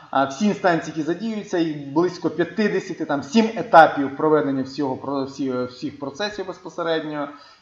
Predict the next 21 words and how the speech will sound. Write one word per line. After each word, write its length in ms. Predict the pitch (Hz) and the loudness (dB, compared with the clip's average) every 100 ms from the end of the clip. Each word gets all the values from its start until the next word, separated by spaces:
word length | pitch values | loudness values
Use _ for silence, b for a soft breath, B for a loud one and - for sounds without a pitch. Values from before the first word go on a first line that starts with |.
| - | -10
І, 220 | 190 170 | -4 -2
відповідно, 420 | 170 175 185 170 | -2 0 0 2
розробка 400 | 165 202 240 180 | 4 6 6 4
проєктів 340 | 160 160 156 139 | 2 2 2 -2
землевідводу, 580 | 151 147 156 208 180 | -2 -4 0 0 2
геодезія, 1000 | 156 180 185 202 202 165 175 165 160 156 B B B | 4 6 6 4 2 0 0 4 2 0 B B B
е, 280 | 147 135 135 131 | -2 0 0 0
погодження, 720 | 175 220 214 160 175 170 165 | 4 8 6 6 -2 2 2
е, 760 | 156 - 139 139 139 135 131 - - | 2 0 0 0 0 -2 -4 -12 -2
оформлення 720 | 180 - 233 226 202 196 190 | -2 8 12 12 12 6 6
права 720 | - 185 185 180 170 160 - B B B | 6 12 12 12 12 10 4 B B B
власності 840 | 139 165 170 160 160 151 - 151 147 | 6 12 12 12 6 -4 -6 -4 -4
і, 580 | 151 - 180 170 156 156 | -4 -8 -2 2 2 2
відповідно, 1120 | 135 151 - 170 190 165 160 143 139 135 135 135 | -2 -6 -4 -6 -4 -4 0 2 0 -2 -4 0
е, 40 | |
при 180 | 185 170 | 2 2
куплі 640 | - 196 175 147 139 117 - B B - | 0 -4 -4 -2 -2 -2 -6 B B 4
продажу 680 | 180 185 151 147 135 120 113 | 10 10 10 0 -2 -6 -6
цієї 320 | - 147 135 | -2 0 0
земельної 380 | 139 139 135 135 | -2 -2 -2 -2
ділянки 480 | 175 208 208 202 | 2 2 0 -6